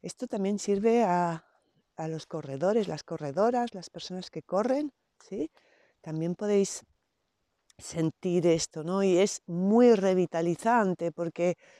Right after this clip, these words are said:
realmente te estás cargando de una energía que es la energía telúrica, la energía que viene de la tierra, que es básica para,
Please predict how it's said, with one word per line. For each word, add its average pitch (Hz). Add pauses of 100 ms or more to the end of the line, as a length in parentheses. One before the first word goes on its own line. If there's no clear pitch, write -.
(320)
realmente 196
te 180
estás -
cargando 165 (420)
de 170
una 202
energía 180 (100)
que 170
es 170
la 180
energía 175
telúrica, 175
la 156
energía 160
que 175
viene 170
de 165
la 139
tierra, 175 (600)
que 170
es -
básica 175
para, 151